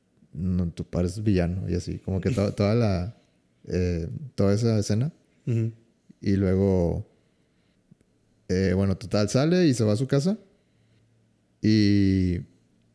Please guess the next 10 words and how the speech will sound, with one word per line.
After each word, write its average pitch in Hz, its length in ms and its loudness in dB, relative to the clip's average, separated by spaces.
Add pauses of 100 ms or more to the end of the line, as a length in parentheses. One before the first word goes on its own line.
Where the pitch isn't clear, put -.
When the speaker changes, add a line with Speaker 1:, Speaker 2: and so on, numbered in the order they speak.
(1000)
Speaker 1:
y 101 180 0
ahí, 95 260 2
este, 98 840 2 (760)
pues 98 120 0
llega 98 280 4
ahí 107 300 2
con, 101 460 -2 (320)
con 98 140 0
su 90 160 -2
papá 85 500 -2